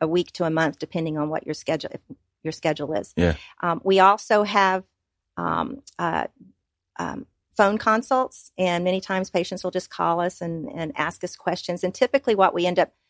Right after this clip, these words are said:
Speaker 1: doing is identifying something that maybe they're missing and pointing them back to, to their physician,
Speaker 2: Yeah.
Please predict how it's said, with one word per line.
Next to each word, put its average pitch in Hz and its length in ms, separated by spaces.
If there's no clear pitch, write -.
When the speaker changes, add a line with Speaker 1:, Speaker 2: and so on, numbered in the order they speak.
Speaker 1:
doing 226 380
is 185 140
identifying 214 640
something 220 420
that 196 260
maybe 196 440
they're 190 120
missing 277 580
and 202 360
pointing 214 220
them 196 120
back 190 320
to, 185 240
to 180 320
their 170 160
physician, 160 600
Speaker 2:
Yeah. 170 220